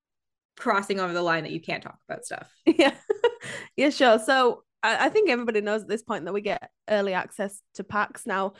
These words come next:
Speaker 2: depending on the pack, depends on how much early access time we, we get. So,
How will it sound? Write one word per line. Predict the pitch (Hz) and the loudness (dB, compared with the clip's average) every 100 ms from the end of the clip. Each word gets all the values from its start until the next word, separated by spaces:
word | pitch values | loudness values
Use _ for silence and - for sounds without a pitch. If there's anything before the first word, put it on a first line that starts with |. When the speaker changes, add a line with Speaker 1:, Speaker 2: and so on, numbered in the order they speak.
| - _ - | -20 _ -8
Speaker 2:
depending | 262 254 | -4 -2
on | 226 | -4
the | 202 | -4
pack, | - 220 - | -6 -8 -10
depends | - 214 208 | -6 -6 -2
on | 190 | -4
how | 196 208 196 | -4 -2 -2
much | 196 202 185 - - - | -2 -4 -4 -6 -16 -6
early | 208 196 196 | -4 -2 -2
access | 196 - - - | -2 -4 -14 -10
time | 196 190 185 | -6 -4 -6
we, | 180 - | -8 -8
we | 185 | -4
get. | 190 156 - | 0 -2 -2
So, | - 196 - | 0 0 0